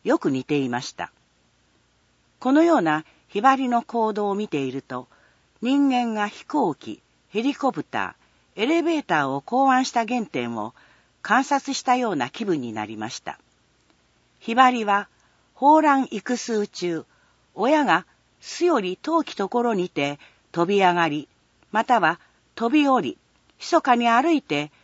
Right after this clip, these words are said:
巣に帰り、巣のありかをわからないように行動します。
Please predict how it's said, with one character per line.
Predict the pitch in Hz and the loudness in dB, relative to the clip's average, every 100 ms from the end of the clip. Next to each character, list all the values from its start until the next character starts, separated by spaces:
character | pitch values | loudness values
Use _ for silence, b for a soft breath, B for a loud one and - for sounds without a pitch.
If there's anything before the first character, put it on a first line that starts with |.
| _ - | _ -10
巣 | - | -2
に | 254 165 | 0 0
帰 | - 202 160 107 | -2 -4 -4 -6
り、 | 107 _ _ _ _ _ _ | -12 _ _ _ _ _ _
巣 | - 320 | -2 4
の | 302 262 | 6 4
あ | |
り | 269 | 2
か | - 185 | 0 0
を | 170 - b b - | 0 -4 b b -4
わ | 190 | 0
か | 311 | 4
ら | 330 | 4
な | 311 269 | 6 4
い | 247 | 2
よ | 247 | 0
う | 226 | 0
に | 196 175 | -2 -6
行 | - 147 | -6 -6
動 | 131 127 | -4 -4
し | - 104 | -4 -6
ま | 101 | -6
す。 | - 92 | -8 -18